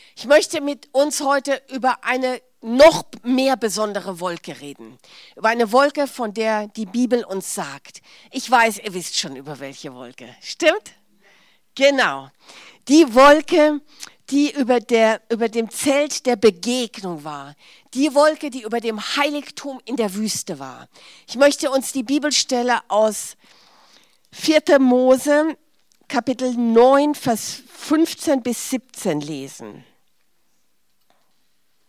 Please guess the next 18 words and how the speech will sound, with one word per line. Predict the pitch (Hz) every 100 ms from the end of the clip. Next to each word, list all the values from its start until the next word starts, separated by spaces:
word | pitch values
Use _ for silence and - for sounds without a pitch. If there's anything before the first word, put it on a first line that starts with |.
| _ _ _ _ _ _ _ _ _ _ _ _ _ _ _ _ _ - - - - - -
An | 262 269
dem | 320 370
Tage | - 330 330 320 254
aber, | 185 214 220
als | 175 240 -
die | 262 233
Wohnung | 247 320 320 277
aufgerichtet | 269 277 - 208 190 - 214 190 185
ward, | 190 220 247 - _ - - - _ _ _ _ _ _ _
bedeckte | - 190 294 - - 311 277 220
die | 202 254 196
Wolke | 233 208 185 160 156 165 -
die | 185 165
Wohnung | 214 254 269 254
der | 180 202
Hütte | 226 233
des | 214 220 -
Zeugnisses. | 220 208 208 196 - 196 -